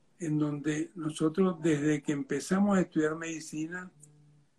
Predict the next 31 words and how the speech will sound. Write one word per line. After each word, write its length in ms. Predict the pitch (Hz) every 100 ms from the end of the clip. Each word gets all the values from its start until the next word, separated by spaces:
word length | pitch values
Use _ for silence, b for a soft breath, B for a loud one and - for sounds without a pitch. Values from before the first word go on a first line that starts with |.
| _ _
ya 180 | 175 147 160
nos 180 | 170
involucran 920 | 170 165 151 160 165 160 170 170 170 - _ _ _ _ -
en 180 | 156
la 140 | 156 151
solidaridad 1080 | - 147 147 139 139 139 143 160 175 180 - _ _ _ _ _ -
y 180 | 143 147
en 120 | 147
el 100 | 139
contacto 580 | 143 135 143 147 - 156
humano. 520 | 139 127 127 - - _ _ _ _ _ _ _ _ _ _ -
Y 160 | 139 139
eso 720 | 120 - 165 156 143 143 - _ -
es 120 | 147
una 260 | 147 160 156
cosa 340 | 165 156 156
que, 300 | - 131 - _ _ _ _ _ -
que 340 | 127 127 127
es 180 | 123 147
muy 240 | 147 160
importante 560 | 160 151 143 - 143 139
en 80 | 147
nuestra 320 | 139 - 127
vida. 420 | 120 127 117 - _ _ _ _ _ _ _ _ _ 269
Y 520 | 180 202 202 190 160
en 100 | 156
el 140 | 147
caso 420 | - 165 156 196 196
mío 640 | 190 185 180 185 185 185
y 200 | - 143
de 280 | 127 131